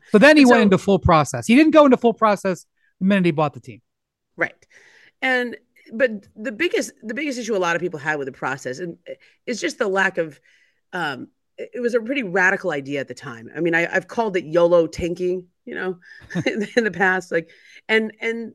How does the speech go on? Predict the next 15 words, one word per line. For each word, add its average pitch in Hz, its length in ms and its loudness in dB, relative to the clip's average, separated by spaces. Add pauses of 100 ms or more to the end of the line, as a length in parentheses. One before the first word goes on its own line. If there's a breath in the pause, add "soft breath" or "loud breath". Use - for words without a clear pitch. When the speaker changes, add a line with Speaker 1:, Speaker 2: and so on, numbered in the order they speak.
(100)
Speaker 2:
Sam 262 240 -4
Hinkie 226 320 -4
was 202 160 0
the 196 80 0
architect 185 540 -2
of 165 100 -6
this, 165 360 2
and 170 120 -6
Josh 165 240 -4
Harris 160 360 0
being 160 300 -6
from 156 180 -12
private 156 300 -2
equity 147 540 -6
and, 139 140 -8